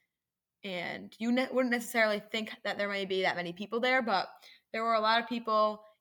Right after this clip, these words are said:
and we walked down Main Street, and all of these shop owners came out and, like, applauded,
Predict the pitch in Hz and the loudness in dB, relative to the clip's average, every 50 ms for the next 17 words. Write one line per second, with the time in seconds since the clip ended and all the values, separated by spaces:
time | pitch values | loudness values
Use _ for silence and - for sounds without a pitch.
0 | _ - 202 202 196 185 180 175 175 208 - - 214 220 214 208 214 220 220 - | _ -4 0 0 2 2 2 0 -2 -8 -10 -8 -4 -2 2 4 4 4 2 -2
1 | - 226 208 196 190 196 202 220 240 247 240 - - 214 202 - 185 185 - - | -4 -2 -2 -2 -2 -2 -2 -2 -2 -2 -4 -6 -6 -6 -6 -6 -6 -6 -2 0
2 | 196 202 208 226 233 233 220 190 202 185 185 185 - - - 233 214 208 208 214 | 2 2 2 2 2 -2 -4 -4 -6 -6 -4 -4 -4 -2 4 6 6 6 6 4
3 | - 208 220 208 208 202 208 - - - 214 202 208 196 185 185 185 185 185 - | 0 -4 -4 -2 -2 -4 -4 -6 -6 -6 -6 -2 0 0 2 2 2 0 -2 -4
4 | - _ _ _ _ _ _ _ _ _ _ _ _ _ _ _ _ _ _ _ | -8 _ _ _ _ _ _ _ _ _ _ _ _ _ _ _ _ _ _ _
5 | - 214 208 190 185 180 170 180 - 185 175 190 180 - - 208 202 196 196 196 | -8 -6 -4 -2 -2 -2 -2 -4 -6 -8 -8 -8 -8 -2 2 4 4 4 4 2
6 | 196 196 190 | 0 -2 -4